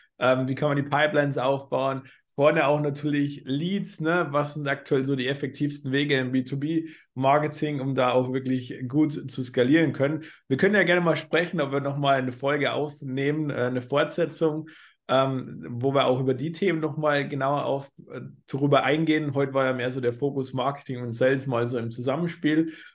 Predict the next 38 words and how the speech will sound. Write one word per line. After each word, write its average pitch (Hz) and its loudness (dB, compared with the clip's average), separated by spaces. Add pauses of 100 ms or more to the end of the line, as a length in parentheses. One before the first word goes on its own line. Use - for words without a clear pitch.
(140)
Aber 127 2
ich 131 -2
glaube, 143 4
es 143 0
gibt 143 -6
schon 143 0
noch 143 -2
die 131 -4
ein 131 -2
oder 131 0
anderen 127 -2
Themen, 135 -2
äh, 120 0
wo 123 -2
wir 127 0
noch 123 -4
Know-how 127 0
mitgeben 123 -4
können 127 -4
und 120 -4
wo 117 -4
wir 110 2
auch, 120 0 (400)
glaube 147 6
ich, 147 0
gerne 151 4
gemeinsam 143 0
drüber 135 -4
sprechen 143 -4
würden 143 -2
und, 120 -6
äh, 120 -2
uns 120 -4
auch 117 -2
gut 127 -2
austauschen 113 -2
können 113 -8
drüber. 139 -2